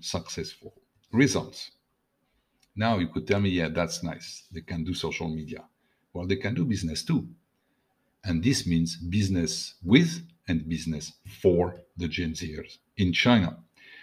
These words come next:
Take the key opinion leaders, generally acronymed calls. It's not only about entertainment and lifestyle. This is not about jokes and memes.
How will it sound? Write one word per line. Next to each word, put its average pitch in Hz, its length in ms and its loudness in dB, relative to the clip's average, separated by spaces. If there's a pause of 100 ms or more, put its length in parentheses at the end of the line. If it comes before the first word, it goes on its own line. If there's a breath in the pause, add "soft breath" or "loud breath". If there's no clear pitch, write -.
(240 loud breath)
Take 147 160 2
the 113 120 4
key 139 200 6
opinion 110 440 8
leaders, 87 520 0
generally 82 460 -2
acronymed 92 680 0 (140)
calls. 87 460 2 (1040)
It's 127 220 2
not 143 200 2
only 95 240 2
about 80 300 0
entertainment 80 600 -2
and 82 140 -2
lifestyle. 92 500 0
This - 180 -8
is 78 80 -8
not 80 180 -6
about 76 380 -8
jokes 87 320 -2
and 82 140 -2
memes. 101 400 6